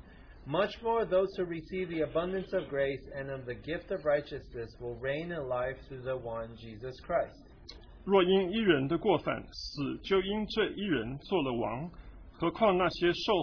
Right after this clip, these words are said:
Speaker 2: 洪恩又蒙所赐之义的，岂不更要因耶稣基督一人在生命中做王吗？
Speaker 1: So then, as through one transgression there resulted condemnation to all men, even so through one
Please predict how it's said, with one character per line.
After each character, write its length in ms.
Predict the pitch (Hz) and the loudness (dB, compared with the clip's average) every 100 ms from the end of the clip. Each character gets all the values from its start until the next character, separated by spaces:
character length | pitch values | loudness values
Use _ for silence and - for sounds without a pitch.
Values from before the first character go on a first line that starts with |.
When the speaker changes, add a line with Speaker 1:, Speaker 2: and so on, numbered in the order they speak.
| - | 2
Speaker 2:
洪 180 | 151 170 | 0 2
恩 300 | 214 220 185 - | 0 0 -6 -2
又 160 | 190 165 - - | 2 2 -2 0
蒙 280 | 160 185 | 2 2
所 220 | 214 165 131 | -2 -2 -2
赐 300 | - - 208 | -4 -6 -6
之 240 | - 165 175 | -4 -4 -2
义 180 | 220 | -2
的， 180 | 160 113 - - - - - | -4 -6 -10 -20 -20 -20 -12
岂 240 | - 156 | -4 -2
不 160 | 156 - | 0 -2
更 260 | 254 220 | 0 2
要 220 | 165 135 - | 4 2 0
因 180 | 165 180 175 | -2 0 0
耶 100 | 202 | -2
稣 180 | 208 202 | -2 -8
基 180 | 202 | -8
督 280 | 170 202 196 - - | -4 -2 -2 -6 -6
一 100 | 214 | 0
人 280 | 170 110 120 147 - | 0 0 -4 -10 -6
在 240 | 185 151 | 0 0
生 260 | 139 196 202 | 0 0 0
命 160 | 185 | 0
中 220 | 147 160 160 | 0 -2 -2
做 200 | 185 139 | -2 -2
王 140 | 107 | -2
吗？ 200 | 135 185 - - | -4 -4 -6 -6
Speaker 1:
So 80 | 151 | -2
then, 260 | 165 214 | 0 0
as 140 | 214 196 - | -2 -6 -6
through 180 | 151 139 | -6 -2
one 260 | 180 247 | -2 -2
transgression 800 | - 220 202 - 175 180 - 143 | -4 -6 -6 -4 -2 -2 -4 -6
there 140 | 143 139 | -4 -4
resulted 640 | 139 120 151 190 190 190 | -6 2 4 4 2 -6
condemnation 840 | - 175 170 151 151 170 170 165 139 | -6 -4 -2 -4 -6 -6 -6 -8 -8
to 140 | 151 151 | -6 -2
all 260 | 156 160 | 0 2
men, 360 | 160 156 120 120 - - - - | 0 -4 -6 -10 -16 -20 -20 -10
even 380 | 156 202 220 233 226 | -4 0 2 0 0
so 160 | 202 | -2
through 180 | 190 170 | -2 -2
one 240 | 175 196 | 0 0